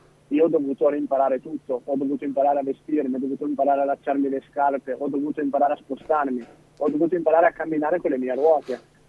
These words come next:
È come vedere un bambino che impara a camminare, ho dovuto imparare a usare la carrozzina,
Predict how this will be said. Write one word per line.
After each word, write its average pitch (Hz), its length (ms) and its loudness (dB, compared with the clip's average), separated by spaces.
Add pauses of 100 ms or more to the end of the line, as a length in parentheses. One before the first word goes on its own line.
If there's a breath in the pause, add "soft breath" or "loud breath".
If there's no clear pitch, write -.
È 156 100 -4
come 160 180 0
vedere 156 200 0
un 165 100 -4
bambino 165 640 2
che 165 100 -14
impara 139 260 -2
a 135 40 -4
camminare, 151 460 -2
ho 160 40 2
dovuto 143 260 -4
imparare 143 360 2
a 170 40 2
usare 143 220 2
la 131 100 0
carrozzina, 127 580 0